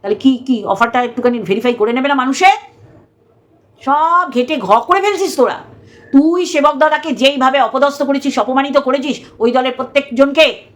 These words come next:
তারপর তোর মাস্কা লাগানোটা বেখাপ্পা লাগে, বেমানান লাগে, বুঝলি? সে চায়না টাউনে ও পে করেছে কি হাফ পে করেছে, এটাও তোকে বলতে হয়েছে। তারপরে সেবক দাদার নাম তোর মুখে মানায় না, ক্যারেক্টার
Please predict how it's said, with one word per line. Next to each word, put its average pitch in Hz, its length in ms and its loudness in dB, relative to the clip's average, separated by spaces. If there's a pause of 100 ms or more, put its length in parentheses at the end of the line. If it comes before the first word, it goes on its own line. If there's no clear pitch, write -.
(120)
তারপর 247 340 2 (400)
তোর 262 160 4 (100)
মাস্কা 254 300 0
লাগানোটা 254 340 0 (340)
বেখাপ্পা 226 440 0
লাগে, 175 200 -6
বেমানান 214 400 0
লাগে, 170 180 -4 (760)
বুঝলি? 339 260 2 (680)
সে 226 80 0 (120)
চায়না 214 300 0
টাউনে 262 200 0 (220)
ও - 20 2 (200)
পে 226 80 4 (100)
করেছে 254 240 -2 (120)
কি 247 140 2
হাফ 202 180 0
পে 247 140 2
করেছে, 269 200 -2 (200)
এটাও 330 300 4
তোকে 294 200 -2
বলতে 226 220 -2
হয়েছে। 190 180 -8 (340)
তারপরে 262 300 2 (140)
সেবক 262 280 2
দাদার 294 220 2 (100)
নাম 285 100 2 (100)
তোর 262 160 2
মুখে 285 240 -2
মানায় 277 300 2
না, 349 60 4 (920)
ক্যারেক্টার 277 360 2